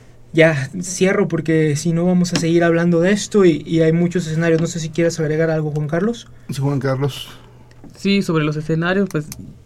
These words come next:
Speaker 3: yo diría hay que poner énfasis en los actores locales, tienen mucho, en los fac-, en los actores locales, perdón, sí tienen mu-, tienen mucho peso. Eh,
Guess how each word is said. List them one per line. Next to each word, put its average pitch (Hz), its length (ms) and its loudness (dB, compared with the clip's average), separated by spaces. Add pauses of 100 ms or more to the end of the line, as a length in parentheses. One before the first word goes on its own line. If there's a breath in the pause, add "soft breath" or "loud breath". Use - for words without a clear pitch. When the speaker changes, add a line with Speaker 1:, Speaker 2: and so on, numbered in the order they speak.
(240)
Speaker 3:
yo 185 320 4
diría 160 240 0
hay 170 80 -2
que 175 120 -4
poner 156 420 -2
énfasis 160 380 -2
en 147 40 -4
los 131 140 -4
actores 143 480 -4
locales, 147 480 0
tienen 160 240 -2
mucho, 156 320 -2
en 147 100 0
los 151 140 0
fac-, 135 240 -6
en 139 140 -2
los 135 140 -4
actores 160 240 0
locales, 156 360 0
perdón, 156 240 -2
sí 156 80 -6
tienen 156 220 -2
mu-, 151 100 -2
tienen 160 320 -2
mucho 156 240 -2
peso. 170 420 -2 (960 loud breath)
Eh, 143 440 0